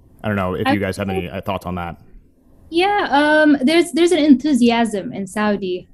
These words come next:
Speaker 2: uh, for progressive thinking and for meeting the challenges and opportunities that come with the, with the small and large scale projects, um, that are going on, but also, and, and of globalization as well, but, uh,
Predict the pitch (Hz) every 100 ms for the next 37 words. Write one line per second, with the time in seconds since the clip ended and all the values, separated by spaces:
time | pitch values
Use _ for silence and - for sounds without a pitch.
0 | 202 202 196 - - 247 240 233 208 196
1 | - - 185 180 - - - - 202 208
2 | - 214 240 240 226 208 196 196 - 220
3 | 214 208 190 190 185 208 - 240 208 190
4 | 170 - - - 233 220 208 180 180 175
5 | - - - - 220 214 214 - 285 285
6 | 269 233 220 220 220 - 226 208 - 220
7 | 214 190 151 - - - 202 190 185 185
8 | 190 196 202 202 196 196 185 185 - 202
9 | - _ - - - 285 311 - 247 220
10 | - 294 285 262 269 214 - 254 277 262
11 | 247 262 277 247 208 254 196 208 - -
12 | - - - 226 226